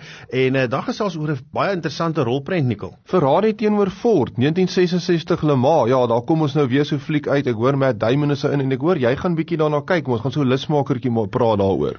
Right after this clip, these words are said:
Speaker 1: Ja, dit gaan lekker wees. En dan, eh, dis twee maande, of minder as twee maande voor die Dakar. En, eh, ek moet vir jou sê, ons het 'n baie sterk Suid-Afrikaanse span daar. Dit gaan baie lekker wees om dop te hou.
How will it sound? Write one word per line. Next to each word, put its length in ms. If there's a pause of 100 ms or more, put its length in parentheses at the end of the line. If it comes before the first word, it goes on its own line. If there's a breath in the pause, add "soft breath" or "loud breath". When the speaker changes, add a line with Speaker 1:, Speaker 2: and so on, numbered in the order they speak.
(160)
Speaker 1:
Ja, 240
dit 140
gaan 160
lekker 300
wees. 320
En 240
dan, 280
eh, 120
dis 220 (100)
twee 240
maande, 380
of 140
minder 280
as 100
twee 180
maande 300
voor 360 (340 loud breath)
die 200
Dakar. 560 (320 loud breath)
En, 280
eh, 80
ek 80
moet 120
vir 180
jou 20
sê, 200
ons 80
het 80
'n 80
baie 200
sterk 300
Suid-Afrikaanse 680
span 340
daar. 220
Dit 380
gaan 120
baie 200
lekker 260
wees 180
om 120
dop 200
te 80
hou. 200